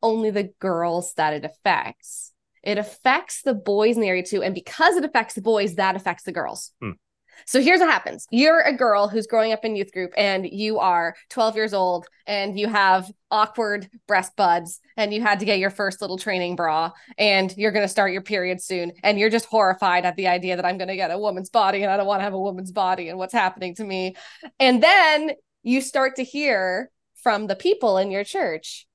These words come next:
Speaker 1: You start to have the Sunday school teacher telling you, You really need to make sure that you're covering up now that you have, you're starting to develop. You're
Speaker 2: Mm-hmm.
Speaker 1: starting to develop. So make sure you're wearing a higher neckline next time, sweetie. And you're sitting there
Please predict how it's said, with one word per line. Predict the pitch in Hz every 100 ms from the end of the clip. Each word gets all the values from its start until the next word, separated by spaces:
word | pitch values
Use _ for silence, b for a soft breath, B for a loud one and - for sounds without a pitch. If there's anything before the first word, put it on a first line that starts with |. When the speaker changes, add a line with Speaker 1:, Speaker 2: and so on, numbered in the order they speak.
| _
Speaker 1:
You | 233 226
start | 226 214
to | 208
have | 185 180 -
the | 240
Sunday | 285 320
school | 262
teacher | 247 190 190
telling | 190 202 190 190
you, | 185 180 180 b b b _ -
You | 220 220
really | 202 185 185
need | 175
to | 170
make | 160 156
sure | - 165
that | 151
you're | 143 147
covering | - 147 151 156
up | 160
now | 175 151
that | -
you | 160
have, | 139 143 139
you're | 160 160
starting | - 160 156 151
to | 185
develop. | 165 165 147 160 131 139 104 62 - - _ _ _ _ _ _ -
You're | 160
Speaker 2:
Mm-hmm. | 101
Speaker 1:
starting | 165 160 156
to | 185
develop. | - 160 147 131 117 117 - -
So | - 156
make | 165 147
sure | - -
you're | 165 165
wearing | 156 151 135 139
a | 139
higher | - 151 147
neckline | 151 147 - 160 131 139
next | 95 -
time, | - 139 160
sweetie. | - 151 - 92 170 B B -
And | 180 175
you're | 180 185
sitting | 233 240 196 170
there | 139 139